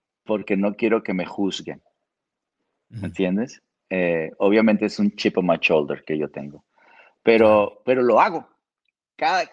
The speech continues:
Speaker 1: todo lo que me dé miedo, siempre me reto al hacerlo.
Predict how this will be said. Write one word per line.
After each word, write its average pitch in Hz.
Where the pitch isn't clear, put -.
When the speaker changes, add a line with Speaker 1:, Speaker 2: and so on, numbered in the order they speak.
Speaker 1:
todo 247
lo 269
que 196
me 165
dé 190
miedo, 202
siempre 185
me 131
reto 160
al 113
hacerlo. 95